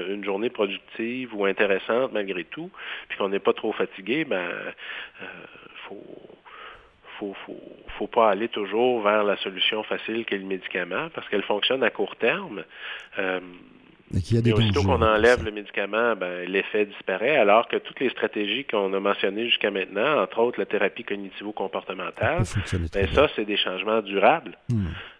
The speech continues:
Speaker 2: tout à
Speaker 1: Euh,
Speaker 2: fait.
Speaker 1: puis c'est des changements durables qui n'ont aucun effet secondaire.
Speaker 2: Oui, c'est vrai.
Speaker 1: Euh, qui risquent pas de nous faire tomber,
Speaker 2: Ah, non.
Speaker 1: qui risquent pas de nous rendre confus. Qui ri-, hein ?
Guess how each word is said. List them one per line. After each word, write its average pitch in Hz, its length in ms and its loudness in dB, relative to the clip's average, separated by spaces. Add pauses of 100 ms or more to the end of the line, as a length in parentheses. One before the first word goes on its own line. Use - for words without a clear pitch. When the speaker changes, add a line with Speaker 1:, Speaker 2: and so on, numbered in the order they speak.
(120)
Speaker 2:
tout 107 80 -6
à 95 80 2
Speaker 1:
Euh, 90 60 4 (100)
Speaker 2:
fait. 87 60 0
Speaker 1:
puis - 160 -4
c'est 104 100 -2
des 101 120 2
changements 107 300 2
durables 113 400 4
qui - 80 -4
n'ont 95 220 -2
aucun 143 360 4
effet 113 260 4
secondaire. 101 560 0 (280)
Speaker 2:
Oui, 92 140 0 (120)
c'est - 160 -16
vrai. 82 120 -6
Speaker 1:
Euh, 82 220 -12 (600)
qui 107 120 2
risquent 101 240 -2
pas 123 100 4
de 113 100 2
nous 101 120 -4
faire 98 240 2
tomber, 92 220 -2 (160)
Speaker 2:
Ah, 135 40 4
non. 120 60 2
Speaker 1:
qui - 180 -2
risquent 101 260 2
pas 117 100 6
de 110 100 4
nous 101 140 0
rendre 101 220 2
confus. 143 540 -6 (100)
Qui - 160 -10
ri-, 107 180 -8
hein ? 98 140 -6